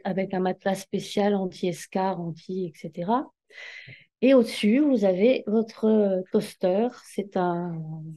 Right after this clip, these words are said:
support sur lequel il y a des lampes à infrarouge. C'est classique, hein, chez les cambrelés et les, et les lagueulistes. Lagueuliste, c'est le nom que j'ai donné à mes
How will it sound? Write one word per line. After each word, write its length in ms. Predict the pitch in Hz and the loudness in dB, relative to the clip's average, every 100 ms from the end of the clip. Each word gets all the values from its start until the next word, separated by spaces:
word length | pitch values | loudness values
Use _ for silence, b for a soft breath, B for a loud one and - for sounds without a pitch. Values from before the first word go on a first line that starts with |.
| 156 | -16
support 760 | 151 - 214 196 202 269 285 - | -12 -12 -4 2 4 4 2 -6
sur 180 | _ 202 | _ -2
lequel 340 | 180 180 190 | -2 -2 -4
il 200 | 190 185 | -2 -2
y 80 | 202 | -2
a 60 | 196 | -2
des 800 | 196 190 185 185 180 180 190 185 | -2 -4 -4 -4 -4 -4 -4 -6
lampes 280 | 190 226 226 | 0 0 0
à 60 | 202 | -2
infrarouge. 640 | 196 - 190 175 208 277 b b _ | -4 -6 -6 -2 0 0 b b _
C'est 240 | - 247 | 0 0
classique, 520 | - 277 277 311 277 | 2 2 2 -2 0
hein, 120 | 233 233 | 0 0
chez 180 | - | 0
les 120 | 226 214 | 0 0
cambrelés 560 | 220 214 208 226 226 | 0 2 4 4 4
et 40 | 208 | 2
les, 440 | 190 185 185 202 | 0 0 -2 -2
et 40 | |
les 140 | 208 202 | 0 0
lagueulistes. 720 | 202 185 185 233 294 - _ _ B B B _ _ | 0 0 0 -2 -4 -10 _ _ B B B _ _
Lagueuliste, 640 | 214 220 208 202 214 214 - | 2 4 4 2 0 -4 -10
c'est 200 | - 220 | 0 2
le 180 | 202 | 2
nom 200 | 208 220 | 2 2
que 120 | 220 208 | 2 0
j'ai 140 | 196 | -2
donné 420 | 185 190 208 196 | -4 0 0 0
à 120 | 180 | -2
mes 200 | 185 185 | -2 -6